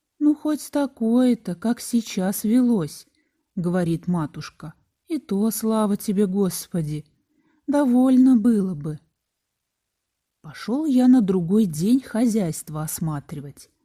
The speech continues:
Правда, хорошее хозяйство у отца было. За что ни возьмись, все было заведено и все в исправности. Весна только начиналась.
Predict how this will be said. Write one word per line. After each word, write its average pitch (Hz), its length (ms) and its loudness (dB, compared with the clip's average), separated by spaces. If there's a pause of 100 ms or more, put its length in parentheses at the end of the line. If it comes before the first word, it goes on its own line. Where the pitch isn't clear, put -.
(440)
Правда, 156 680 -10 (280)
хорошее 220 600 -2
хозяйство 196 640 -2
у 175 120 -2
отца 175 400 -4
было. 156 420 -6 (460)
За 147 200 -6
что - 280 -2
ни 247 160 8
возьмись, 196 680 2 (100)
все 233 320 -2
было 214 300 0
заведено 156 840 -2 (400)
и 147 80 -10
все 175 260 -6
в 202 100 -2
исправности. 165 960 -8 (1080)
Весна 160 420 -4
только 240 440 -2
начиналась. 185 920 -2